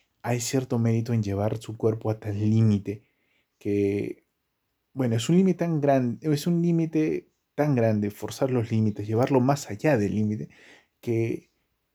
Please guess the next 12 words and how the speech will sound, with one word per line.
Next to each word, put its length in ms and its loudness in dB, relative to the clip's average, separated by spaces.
en 360 4
muchos 340 0
casos 380 -6
estas 480 -6
personas 800 -2
ti-, 160 -10
terminan 360 0
teniendo 460 -4
serios 460 -8
problemas 440 0
de 80 -4
salud 420 -4